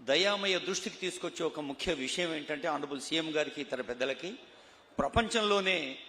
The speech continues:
యుఎన్ఓ ఎంత విస్తరించి ఉందో ఇస్కాన్ అంత విస్తరించింది. అలాగే అక్షయ పాత్ర, the one and only ఎన్జిఓ, నాలుగు వందల కోట్ల భోజనాలు తినిపించింది విద్యార్థిని విద్యార్థులకు ఇంతవరకు.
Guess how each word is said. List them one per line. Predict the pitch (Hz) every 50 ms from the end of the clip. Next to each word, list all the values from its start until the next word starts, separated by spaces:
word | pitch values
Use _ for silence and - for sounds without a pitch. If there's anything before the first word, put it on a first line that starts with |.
| - - - - - - - - - - - - - 135
యుఎన్ఓ | 147 175 202 214 208 208 208 214 214
ఎంత | 190 170 175 - 220
విస్తరించి | 190 175 170 - - 214 208 196 - 208
ఉందో | 202 196 180 202 196
ఇస్కాన్ | 165 156 156 - - 220 208 185 165
అంత | 156 143 202
విస్తరించింది. | 196 180 - - 190 175 185 165 160 - 175 165 156 175 208 262 - - - - - - - - - - _ _ - - - _ _ _ _ _ _ _ _ _ _ _ - -
అలాగే | 131 151 180 196 196 185 202 175 156 135 135 - - - - - - - - - - -
అక్షయ | 139 151 - - 247 247 233 220
పాత్ర, | 226 196 196 185 - - 185 170 139 113 95 - - - - - - - - - - - - 113
the | 127 135 127 120
one | 151 180 208 220 233 233
and | 220 196 185
only | 190 214 220 220 214 220 208 165 - - -
ఎన్జిఓ, | 170 180 185 196 214 196 175 175 165 139 113 - - - - - - - - - - - - - - - _ _ _ _ - - - -
నాలుగు | 117 127 135 151 175 202 220 226 233 220 226 214 196
వందల | 180 180 190 196 190 202 196 190
కోట్ల | 185 - 190 180 185 - 185
భోజనాలు | 165 - - 160 196 214 233 247 240 233 214
తినిపించింది | - 208 202 190 190 196 185 - 185 180 175 170 165 151
విద్యార్థిని | 143 147 - 147 180 175 175 - 170 160 156
విద్యార్థులకు | 156 147 156 160 156 - - 147 151 - 139
ఇంతవరకు. | 123 - 151 143 139 139 127 156 185 226